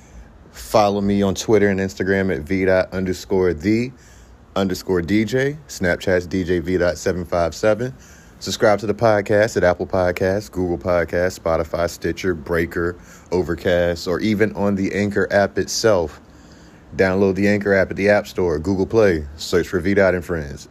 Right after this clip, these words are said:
Leave messages. Uh, no Most McFly this week. We couldn't figure out a way to actually get time to sit down. And in fact, this is, uh, actually gonna be broken up into parts here due to the simple fact that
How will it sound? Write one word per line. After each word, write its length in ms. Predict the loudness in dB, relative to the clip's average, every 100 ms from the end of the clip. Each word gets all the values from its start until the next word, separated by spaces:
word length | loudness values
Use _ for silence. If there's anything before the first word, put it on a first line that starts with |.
| -4
Leave 240 | -2 0
messages. 600 | 2 2 2 -6 -8 -10 -18 -20 -20 -20 -20 -20 -20 -20 0
Uh, 160 | 2 4
no 160 | 4
Most 280 | 4 4 4
McFly 400 | -4 2 4 4
this 180 | 0 -4
week. 220 | -4 -2
We 80 | -4
couldn't 260 | -2 -2 0
figure 300 | 0 4 4
out 100 | 4
a 60 |
way 200 | 2 2
to 320 | 2 0 -2 -8 _ -14 -6
actually 340 | -6 -4 -2
get 140 | -2
time 280 | 0 0 0
to 60 | -2
sit 260 | -2 -2 2
down. 340 | 2 2 -2 -8 -20 -20 -20 -10
And 80 | -4
in 120 | -4
fact, 360 | 2 2 2 0
this 240 | -2 -2
is, 180 | -4 2
uh, 380 | 4 4 4 2
actually 360 | 0 0 -2 -2
gonna 120 | 0
be 100 | 0
broken 340 | 2 2 4
up 180 | 0 0
into 160 | -2 -2
parts 420 | 2 2 2 -4
here 460 | -2 2 2 0 -6 -20 -20 -20 -20 -4
due 120 | -2
to 120 | -2
the 40 | -4
simple 300 | -4 -4 0
fact 300 | 2 2 2
that 240 | 2 2